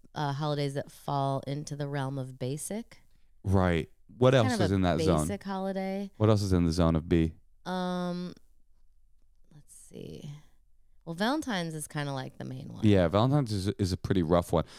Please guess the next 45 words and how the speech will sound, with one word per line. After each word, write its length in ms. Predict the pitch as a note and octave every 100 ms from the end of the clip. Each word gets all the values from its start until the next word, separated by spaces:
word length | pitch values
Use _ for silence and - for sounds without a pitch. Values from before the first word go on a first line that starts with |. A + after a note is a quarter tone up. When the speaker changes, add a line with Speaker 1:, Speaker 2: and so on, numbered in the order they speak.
| -
Speaker 2:
I 80 | -
mean, 140 | C3+ C3
it 80 | A#2+
just 180 | D3+
makes 240 | D3+ D3+ -
single 320 | - D3 C#3+
people 340 | - C3 A2+
feel 200 | A2 B2+
like 180 | A2 G#2
shit 400 | - - A#2 A#2 -
and 260 | F#2+ F#2+
people 260 | - A2+ G#2
in 80 | G2
relationships 640 | F#2 F#2+ - F#2 E2+ -
feel 240 | - F#2 E2
under 240 | E2+ E2
the 100 | D2
gun. 360 | C#2+ D#2 C2 - - - -
Speaker 1:
Well, 140 | A#3
one 300 | G#3 C4 F#4
year 140 | F#4+ C4
I 100 | F#3+
went 220 | F3 E3
to 60 |
this 180 | E3+ F3
thing 200 | - E3+
that 80 | D#3+
was 140 | D#3+
really 200 | D#3 D#3+
fun 280 | D#3 - D#3
at 100 | D3
lacma, 600 | - C#3+ E3 - F3 D#3
and 100 | D3
they 60 | D3
had, 200 | D3 D3
like, 260 | C#3 - - _ - _ _ -
they, 180 | D#3+ D#3+ -
they 160 | - D3+
decided 460 | D3+ C#3 D3+ C#3+ D3+
to 60 |
keep 280 | D3+ D#3+ C#3+
the, 300 | C3 C3 D2+ - -
um, 440 | A1 - - F#3 - - - _ _ _ _ - - _ - -
the 60 |
galleries 580 | D#3+ D#3 E3+ F#3+ E3 D3+